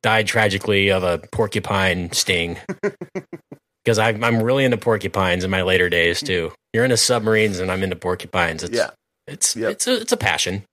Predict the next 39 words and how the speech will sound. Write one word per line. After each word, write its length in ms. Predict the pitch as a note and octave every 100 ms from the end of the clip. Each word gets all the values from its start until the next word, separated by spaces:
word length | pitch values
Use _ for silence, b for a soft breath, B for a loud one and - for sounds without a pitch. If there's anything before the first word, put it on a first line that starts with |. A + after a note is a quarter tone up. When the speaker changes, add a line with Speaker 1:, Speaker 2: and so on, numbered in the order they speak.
| _
Speaker 1:
It's 60 | -
a 20 |
passion. 280 | A2 F#2 C#3
Speaker 2:
Yeah. 140 | C3+ G2+ - _ _ -
Both 280 | D#3 F#3 -
are 80 | A2+
sexual, 460 | A2 G2 - E2+
though, 240 | D#2+ D2 D2
which 140 | G2 F#2+ -
is 100 | A2
a 180 | - F#2+
bit 80 | E2+
weird. 200 | D#2 G#2+
Speaker 1:
<laughs> 60 | A#3 F#3+ - B2+
Um, 300 | C3 C#3 C#3
but 280 | C#3 C3+ - -
Game 220 | C#3+ G#3+
of 60 | A#3+
Thrones 420 | D3 D3 C#3+ C3
is 120 | G#2 -
just 220 | A#2 -
kind 160 | A#2 A2+
of 60 |
another 340 | G#2 G#2+ G#2 F#2+
deal 400 | E2+ B2+ A#2 F2+
because 600 | F2 G#2 F2 F2 - - _ _ _ _
it 120 | A#2+ F#2+
is 240 | C#3+ F#3
such 220 | - B2 G#2
a 60 |
cultural 360 | - G#2 - G2
phenomenon 640 | - F#2 F2+ F2+ F2+ F2+
that 240 | E2+ E2 E2 A#2
Speaker 2:
Mm-hmm. 380 | A#2+ A2 A2+ F2
Speaker 1:
I 140 | C3
li-, 240 | C3+ B2 -
I 120 | C3 D3
mean, 340 | D3+ C3+ C3+ _ _ _ _ _ _ _ -
when, 200 | C#3+